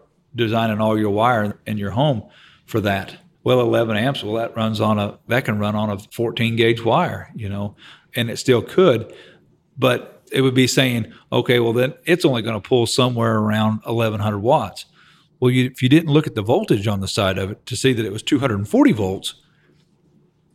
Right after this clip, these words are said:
you're dead wrong. I mean, it's t-, gonna pull twice the amount of energy that you thought it was. I mean, so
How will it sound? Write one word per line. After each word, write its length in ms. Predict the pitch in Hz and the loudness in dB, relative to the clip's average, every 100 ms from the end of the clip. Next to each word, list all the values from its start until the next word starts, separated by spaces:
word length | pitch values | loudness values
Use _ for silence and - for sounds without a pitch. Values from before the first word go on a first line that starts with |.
| _ | _
you're 160 | 127 143 | 2 4
dead 280 | 131 131 107 | 6 4 4
wrong. 360 | 160 107 104 | 2 0 -4
I 20 | |
mean, 300 | 101 104 104 - | -2 -2 -2 0
it's 200 | 135 - | 0 0
t-, 200 | - 135 | -10 -4
gonna 220 | 135 120 | -2 -2
pull 300 | - 120 113 | -2 -2 -2
twice 440 | - 131 175 180 | -2 2 2 0
the 100 | - | -2
amount 280 | 101 98 98 | -4 -4 -6
of 160 | 95 - _ | -8 -12 _
energy 340 | 113 104 95 98 | -4 -2 -2 -2
that 220 | 104 98 | -2 -2
you 80 | 104 | -2
thought 220 | 107 147 | 2 0
it 140 | 170 71 | 0 -8
was. 260 | 80 - 123 | -14 -16 -12
I 40 | |
mean, 200 | 101 98 | -8 -8
so 400 | 98 120 107 101 | -6 -2 -2 -2